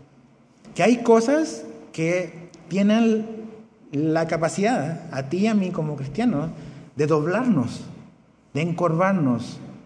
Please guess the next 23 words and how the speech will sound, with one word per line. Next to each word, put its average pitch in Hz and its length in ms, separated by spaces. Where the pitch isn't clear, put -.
No 226 380
a 339 100
lo 302 80
mejor 254 320
necesariamente 220 880
de 160 180
hacernos 165 520
caer, 160 560
pero 180 260
sí 233 360
de 202 100
ponernos 190 520
en 214 60
una 196 280
posición 208 640
que 165 140
va 170 80
a 165 60
ser 185 180
muy 196 360
difícil 247 440
correr. 247 560
Ándale, 247 640